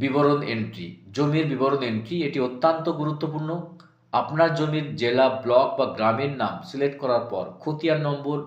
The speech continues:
দাগ নম্বর, জমির মালিকানা নির্ভুলভাবে লিখতে হবে। জমিটি যদি যৌথ মালিকানা হয় তবে জয়েন্ট, আর একক হলে সিঙ্গেল অপশনটি বেছে নিতে হবে। জমির মালিকানা হস্তান্তরের তথ্য। জমিটি কবে আপনি,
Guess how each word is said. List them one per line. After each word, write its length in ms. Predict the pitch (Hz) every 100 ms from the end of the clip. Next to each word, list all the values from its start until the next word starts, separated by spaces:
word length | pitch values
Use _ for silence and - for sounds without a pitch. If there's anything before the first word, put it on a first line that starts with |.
| -
দাগ 140 | 110 110 127
নম্বর, 320 | 131 127 131 113 -
জমির 300 | 135 151 156 117
মালিকানা 440 | 107 101 98 101 110 - - _ _ -
নির্ভুলভাবে 680 | 117 143 143 156 151 131 123 104
লিখতে 240 | 87 - 92
হবে। 180 | 87 80 - - _ _ 110
জমিটি 280 | 139 147 160 160
যদি 160 | 156 160 107 110
যৌথ 260 | 139 151 160 151
মালিকানা 380 | 120 113 117 113 110
হয় 180 | 123 143 -
তবে 220 | 98 101 90 80 90
জয়েন্ট, 380 | 123 139 156 156 -
আর 160 | 95 104 - 113
একক 180 | 113 147
হলে 140 | 147 143 143
সিঙ্গেল 340 | 110 107 123 120
অপশনটি 380 | 98 - 95 -
বেছে 220 | 151 113 101
নিতে 160 | 92 85
হবে। 180 | 85 80 76 _ _ - - _ 104
জমির 300 | 127 147 175 165
মালিকানা 400 | 165 160 160 160 - 131
হস্তান্তরের 640 | 123 - 135 - 120 117 92
তথ্য। 220 | 87 - - - - 107
জমিটি 340 | 143 151 156 156
কবে 240 | 151 143 156 127
আপনি, 220 | - 131